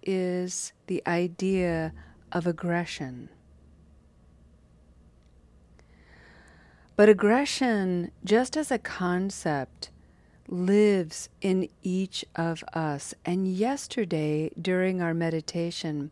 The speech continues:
we were talking about, with Roshi Joan Halifax's book, we were discussing how busyness and overworking is actually an act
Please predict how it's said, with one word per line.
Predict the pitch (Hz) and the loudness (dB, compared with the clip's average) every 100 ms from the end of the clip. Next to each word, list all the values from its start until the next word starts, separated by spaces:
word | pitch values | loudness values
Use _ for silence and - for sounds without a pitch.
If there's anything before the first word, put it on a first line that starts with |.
| _ - - - - - - - - - | _ -20 -20 -20 -20 -20 -20 -20 -20 -2
we | 208 208 | 4 6
were | 208 214 | 6 6
talking | 208 226 254 269 285 247 | 4 0 0 0 0 2
about, | 202 180 170 165 165 160 151 - - _ - | 0 2 2 2 2 -2 -4 -8 -12 _ -2
with | 196 180 | 0 2
Roshi | 185 185 190 214 | 2 4 2 -2
Joan | 180 185 170 | -2 0 0
Halifax's | 170 175 175 180 - 170 160 - 165 156 | 0 0 0 0 0 -2 -2 -4 -4 -4
book, | - 175 165 151 - | -4 0 0 0 0
we | 175 | -2
were | 175 175 | 0 -2
discussing | 185 180 - 208 233 - 220 202 185 175 - - - - - - - | -2 -4 -4 -2 -2 -2 0 0 -2 -4 -12 -20 -12 -12 -12 -20 -14
how | - 202 190 | 2 6 6
busyness | 170 - 220 240 233 214 180 151 139 - - - - - - _ | 4 2 6 6 4 2 2 2 0 -6 -12 -14 -16 -20 -20 _
and | 185 185 180 180 - - | 2 4 4 2 -2 4
overworking | 202 214 240 208 220 208 175 165 185 214 220 - 170 147 139 135 - - - - - - | 8 10 8 4 4 4 2 2 4 4 0 -2 0 0 -2 -4 -8 -16 -20 -20 -12 4
is | 196 190 - _ | 4 4 0 _
actually | 185 202 262 - - 247 220 202 196 190 - | -2 0 -2 -4 -4 0 2 4 4 2 0
an | 190 - - | 0 -2 -2
act | 175 175 180 - | 0 0 -2 -8